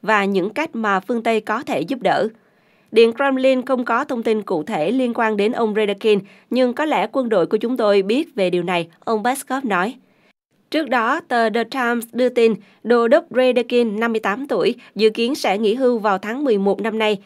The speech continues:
sau ba năm giữ chức vụ tham mưu trưởng quân đội,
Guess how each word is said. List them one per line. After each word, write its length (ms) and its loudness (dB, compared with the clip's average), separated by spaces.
sau 260 0
ba 160 0
năm 240 -2
giữ 200 0
chức 260 -6
vụ 240 2
tham 260 -4
mưu 160 0
trưởng 280 -2
quân 140 0
đội, 260 2